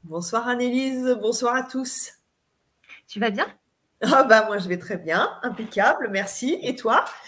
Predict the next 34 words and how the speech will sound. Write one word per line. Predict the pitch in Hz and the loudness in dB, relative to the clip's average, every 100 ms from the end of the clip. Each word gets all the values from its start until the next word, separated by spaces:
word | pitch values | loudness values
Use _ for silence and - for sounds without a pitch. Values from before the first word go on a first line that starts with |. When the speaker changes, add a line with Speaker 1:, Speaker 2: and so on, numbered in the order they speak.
| - _ _ _ | -20 _ _ _
Speaker 2:
Et | 247 | 0
ouais, | 220 185 294 | 4 4 4
moi | 339 254 | 4 0
ça | 226 | 2
va | 208 247 | 4 4
aussi, | 202 - | 2 -4
je | - | -8
suis | 214 | -2
ravie | 202 269 | -2 -2
que | 294 | -6
tu | - | -2
ailles | 226 | 0
bien, | 202 185 277 - - - | 0 -4 -6 -10 -20 -18
parce | 208 202 | -14 -10
que | |
ce | 202 214 | -8 -8
soir, | - 247 294 - 208 | 0 4 4 4 -4
on | |
va | 190 | -2
parler | 180 196 226 233 | 0 -2 -2 -2
animaux | - 247 233 208 202 | 0 0 2 0 0
et | 208 | -4
ça | 220 | -8
te | 208 | -8
tient | 208 - 240 | -8 -6 -6
vraiment | 208 202 226 220 214 | -4 -4 -4 -2 0
à | |
cœur, | 202 214 202 | -2 -2 -4
les | 196 | -6
animaux. | 180 180 175 - _ - | -8 -14 -18 -20 _ -18
Speaker 1:
Bien | 156 | -10
sûr, | 151 - 190 - _ _ - | -8 -6 -8 -10 _ _ -8
bien | 185 | -6
sûr. | 180 - 185 | -6 -6 -6